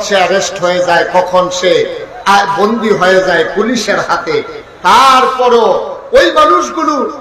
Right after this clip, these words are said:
আবু বকর, ওমর, উসমান, আলী, তালহা, জুবায়ের, বেলালের মতো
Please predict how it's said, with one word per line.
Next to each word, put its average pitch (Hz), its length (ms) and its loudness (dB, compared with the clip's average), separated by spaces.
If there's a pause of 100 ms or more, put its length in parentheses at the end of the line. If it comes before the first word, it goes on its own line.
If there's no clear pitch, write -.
(220)
আবু 220 200 2
বকর, 220 320 2
ওমর, 226 380 4
উসমান, 220 400 0
আলী, 220 420 0
তালহা, 214 440 2
জুবায়ের, 233 440 4 (500)
বেলালের 226 560 2
মতো 226 580 2